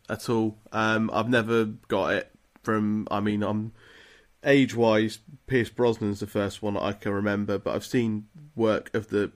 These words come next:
the previous ones, and I like Danny Boyle a lot, but just Bond, I don't get it. And if, if we're gonna have Bond, I want Bond going to the moon. I want, I want <laughs> stupid old, you know, Roger Moore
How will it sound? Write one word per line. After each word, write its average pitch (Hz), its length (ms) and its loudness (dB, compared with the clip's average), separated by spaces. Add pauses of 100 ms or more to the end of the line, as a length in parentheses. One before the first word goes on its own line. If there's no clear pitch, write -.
(120)
the 117 120 -2
previous 110 540 -2
ones, 104 360 -4 (340)
and 120 100 2
I 131 40 6
like 151 220 8
Danny 113 200 2
Boyle 113 340 2
a - 40 0
lot, 117 380 0
but - 280 0 (120)
just 120 320 -8
Bond, 110 360 0
I 104 60 -4
don't 110 240 -2
get 107 200 0
it. - 200 -2 (480)
And 107 400 -2 (260)
if, - 400 -8 (220)
if - 240 -6
we're 123 60 -2
gonna 127 180 0
have 113 260 -6
Bond, 107 280 0
I 117 80 2
want 113 320 -2
Bond 107 320 0
going 104 340 -2 (180)
to 110 80 -6
the 104 100 0
moon. 104 400 0 (640)
I 107 60 -2
want, 107 360 -2 (300)
I 151 100 12
want 139 220 10
<laughs> - 0 -
stupid 131 440 4
old, 123 280 4
you 131 120 2
know, 110 240 2 (120)
Roger 127 400 0
Moore 113 540 2